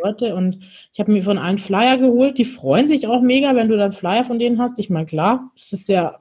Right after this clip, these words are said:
auch, die kriegen halt dann neue Patienten oder Klienten oder wie auch immer sie es nennen. Und, ähm, hab Flyer bei mir und hab dann schon immer so im Hinterkopf und sag dann immer mehrere, wo,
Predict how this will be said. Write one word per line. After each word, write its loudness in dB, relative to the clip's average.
auch, -10
die -6
kriegen 2
halt -2
dann 0
neue -2
Patienten -4
oder -2
Klienten -2
oder 2
wie 0
auch -4
immer -2
sie -6
es -10
nennen. -2
Und, 2
ähm, -2
hab -4
Flyer -2
bei -2
mir 2
und 0
hab -8
dann -2
schon -4
immer 0
so -4
im -2
Hinterkopf -2
und -4
sag -4
dann -4
immer -4
mehrere, 0
wo, 0